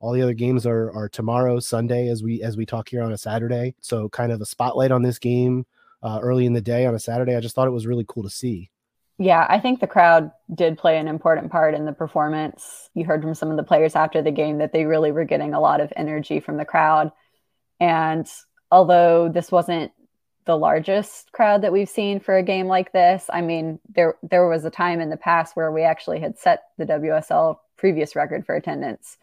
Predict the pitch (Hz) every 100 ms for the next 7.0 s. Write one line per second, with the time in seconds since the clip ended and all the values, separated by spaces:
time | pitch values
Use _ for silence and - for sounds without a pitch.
0 | _ _ _ _ 147 139 131 139 143 143
1 | 139 139 - - - - - - - -
2 | - 139 98 95 - _ _ _ _ _
3 | _ - 147 147 - _ _ _ - 180
4 | 190 175 165 - - 165 160 156 120 151
5 | - 156 147 151 147 156 156 160 143 165
6 | 165 170 165 160 - - _ - 170 147